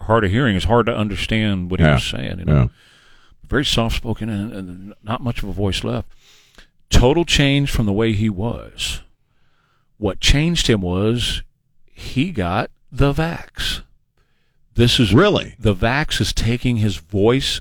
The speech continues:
Speaker 1: away from him, and he is in a study group right now. It's attacking his vocal cords.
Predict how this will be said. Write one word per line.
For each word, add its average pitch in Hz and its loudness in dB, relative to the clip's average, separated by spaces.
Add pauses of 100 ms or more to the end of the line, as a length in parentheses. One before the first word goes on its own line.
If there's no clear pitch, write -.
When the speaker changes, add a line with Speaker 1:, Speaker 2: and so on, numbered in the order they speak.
(120)
Speaker 1:
away 101 2
from 85 -4
him, 87 -4 (520)
and 98 -4
he 127 4
is 120 2
in 120 4
a 104 4
study 135 4
group 98 2
right 98 0
now. 98 0
It's 92 -2
attacking 123 2
his 101 0
vocal 107 0
cords. - -14